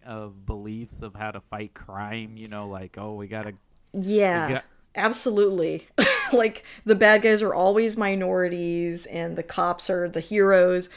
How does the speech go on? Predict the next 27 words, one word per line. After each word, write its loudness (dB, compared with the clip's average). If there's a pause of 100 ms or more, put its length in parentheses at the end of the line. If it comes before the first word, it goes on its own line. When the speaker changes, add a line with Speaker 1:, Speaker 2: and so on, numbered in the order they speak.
(420)
Speaker 2:
And 6
that, 8
that's 10
kind -6
of -6
what's -4
different -4
about 0
RoboCop, 0
right? -2
Because, -6 (680)
yes, -2
the, -8 (560)
the -6
cop -6
himself -6
and -12
his -14
partner -10
and -14
some -10
people -6 (100)
in -2
the -4
department -8
are -12
good, -4